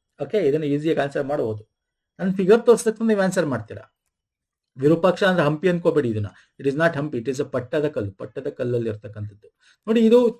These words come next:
ಚಾಲುಕ್ಯರಿಗೆ ಸಂಬಂಧಪಟ್ಟಿರ್ತಕ್ಕಂಥ ಕ್ವಶನ್. ಓಕೆ, ವಿಜಯನಗರಕ್ಕೆ ಸಂಬಂಧಪಟ್ಟಿರೋ ಕ್ವಶನ್. ವಿಜಯನಗರ ಸಾಮ್ರಾಜ್ಯ ಅಲ್ಲ, ಯಾರು ಸರ್? ಚಾಲುಕ್ಯ ಸಾಮ್ರಾಜ್ಯ. ಓಕೆ, ಬಾದಾಮಿ ಚಾಲುಕ್ಯರ ಗಳಗನಾಥ ದೇವಾಲಯ ಎಲ್ಲಿ ಬರುತ್ತೆ? ಹಾವೇರಿ ಹತ್ರ ಬರುತ್ತೆ ಅನ್ಕೋತೀನಿ, if I'm not wrong.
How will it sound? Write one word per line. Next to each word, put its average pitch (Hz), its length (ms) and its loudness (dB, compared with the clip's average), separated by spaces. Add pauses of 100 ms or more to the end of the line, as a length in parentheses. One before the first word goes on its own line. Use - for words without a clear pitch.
ಚಾಲುಕ್ಯರಿಗೆ 196 540 4
ಸಂಬಂಧಪಟ್ಟಿರ್ತಕ್ಕಂಥ 165 920 -2
ಕ್ವಶನ್. - 440 -12 (400)
ಓಕೆ, 196 180 0
ವಿಜಯನಗರಕ್ಕೆ 185 580 2
ಸಂಬಂಧಪಟ್ಟಿರೋ 165 720 0
ಕ್ವಶನ್. 143 400 -8
ವಿಜಯನಗರ 156 360 0
ಸಾಮ್ರಾಜ್ಯ 123 460 -2
ಅಲ್ಲ, 120 140 0
ಯಾರು 120 220 0
ಸರ್? 170 180 -10 (300)
ಚಾಲುಕ್ಯ 156 460 -2
ಸಾಮ್ರಾಜ್ಯ. 113 560 -6 (1120)
ಓಕೆ, - 400 -10 (220)
ಬಾದಾಮಿ 170 500 2
ಚಾಲುಕ್ಯರ 151 380 4 (320)
ಗಳಗನಾಥ 143 600 0
ದೇವಾಲಯ 117 460 2
ಎಲ್ಲಿ 135 160 2
ಬರುತ್ತೆ? 127 300 -4
ಹಾವೇರಿ 127 380 2
ಹತ್ರ 135 180 -6
ಬರುತ್ತೆ 127 300 -4
ಅನ್ಕೋತೀನಿ, 104 340 -10
if 104 80 -12
I'm 113 140 -12
not 104 160 -8
wrong. 101 220 -14